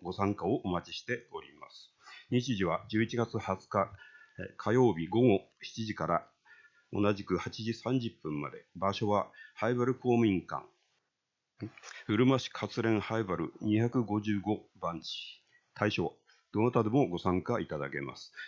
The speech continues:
事前申し込みの必要はありません。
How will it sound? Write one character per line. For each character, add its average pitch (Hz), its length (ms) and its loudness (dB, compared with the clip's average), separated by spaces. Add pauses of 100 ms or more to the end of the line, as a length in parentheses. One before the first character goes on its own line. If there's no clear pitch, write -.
事 92 140 -8
前 113 100 4
申 110 240 4
し - 80 -10
込 104 80 0
み 113 80 4
の 120 80 4
必 - 180 -12 (320)
要 90 220 0
は 113 240 0
あ 90 80 0
り 80 100 -2
ま 78 180 0
せ - 140 -12
ん。 - 160 -10